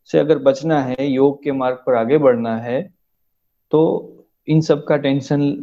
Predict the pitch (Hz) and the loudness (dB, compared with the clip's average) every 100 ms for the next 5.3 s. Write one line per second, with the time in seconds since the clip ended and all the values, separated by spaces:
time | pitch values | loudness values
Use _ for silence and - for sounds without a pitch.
0 | - 131 127 127 131 120 120 123 131 190 | -4 -2 0 0 0 0 2 2 2 -2
1 | - _ _ _ _ _ 139 143 156 143 | -8 _ _ _ _ _ 0 2 4 2
2 | 143 135 139 131 117 131 139 151 131 123 | 2 0 2 2 2 0 -2 0 0 2
3 | 120 139 190 - 131 - 175 180 208 165 | 2 0 -2 -8 -8 -2 2 4 2 2
4 | 139 - 147 156 196 147 139 156 - 123 | -2 -2 -2 0 -2 -6 -6 -6 -4 -6
5 | 120 131 | -6 -8